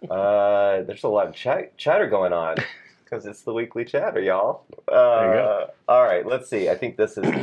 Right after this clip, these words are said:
Speaker 1: <clears throat> um, Stephanie said, um, so this is on the Boone's Farm
Speaker 2: Yep.
Speaker 1: Margarita Top Shelf. "We did chat about realistic budget. I told them it wasn't going to work, but they said,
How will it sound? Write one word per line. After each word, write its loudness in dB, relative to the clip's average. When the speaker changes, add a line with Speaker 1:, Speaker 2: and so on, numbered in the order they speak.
Speaker 1:
<clears throat> -12
um, 0
Stephanie 0
said, 4
um, 0
so -8
this -8
is -8
on -4
the -8
Boone's -10
Farm -8
Speaker 2:
Yep. -6
Speaker 1:
Margarita -4
Top -2
Shelf. -2
"We -4
did -2
chat 0
about 2
realistic -2
budget. 0
I 0
told -6
them -4
it -6
wasn't -2
going -2
to -8
work, -2
but -8
they -2
said, 0